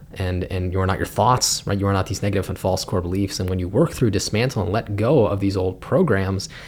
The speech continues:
and shift into healthier and more sustainable, updated programs, you really have the ability to take conscious control of the direction of your life,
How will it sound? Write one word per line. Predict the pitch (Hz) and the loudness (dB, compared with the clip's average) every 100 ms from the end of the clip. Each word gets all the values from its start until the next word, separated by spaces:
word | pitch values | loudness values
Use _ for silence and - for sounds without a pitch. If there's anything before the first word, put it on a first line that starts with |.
| - | -6
and | 92 92 | -4 -2
shift | - 131 - | 2 0 2
into | 95 | -4
healthier | - 131 - 107 101 | 0 0 2 2 2
and | 98 | 0
more | 95 92 | -2 -2
sustainable, | - - 107 107 95 92 - | -4 0 2 2 2 0 -2
updated | - - 95 92 | -2 2 2 2
programs, | 95 87 90 90 - - - | -2 0 -2 -4 -8 -16 0
you | 143 | 6
really | 175 113 | 6 6
have | 120 | 2
the | 101 | 2
ability | 95 98 95 95 | 0 0 0 -4
to | - - 95 | -6 -4 -4
take | - 113 - | 0 -2 0
conscious | 120 107 110 | -2 0 -2
control | - - 104 95 | -4 -2 0 0
of | 90 | 0
the | 98 | -4
direction | 92 98 98 - | -2 -2 -2 -2
of | 90 | -4
your | 85 | -4
life, | 87 117 151 - | -2 0 -2 -4